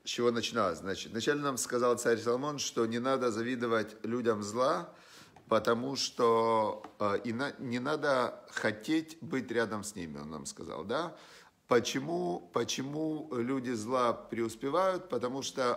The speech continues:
они в краткосрочной перспективе,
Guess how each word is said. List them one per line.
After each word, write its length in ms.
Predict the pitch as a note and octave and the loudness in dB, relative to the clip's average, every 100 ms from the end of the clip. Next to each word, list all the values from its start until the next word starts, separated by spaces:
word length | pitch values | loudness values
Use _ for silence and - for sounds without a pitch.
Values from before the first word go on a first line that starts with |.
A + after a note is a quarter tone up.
| - | 2
они 380 | A#2 B2 C#3 C#3 | 0 0 -4 -6
в 120 | - | -6
краткосрочной 800 | - B2 A#2+ A#2+ C3 C3 - A#2+ | -2 -2 -2 -6 -2 -2 -2 -4
перспективе, 800 | A#2+ A2 C#3 B2 G3 G3 F3+ | -6 -6 -10 -10 -6 -2 -2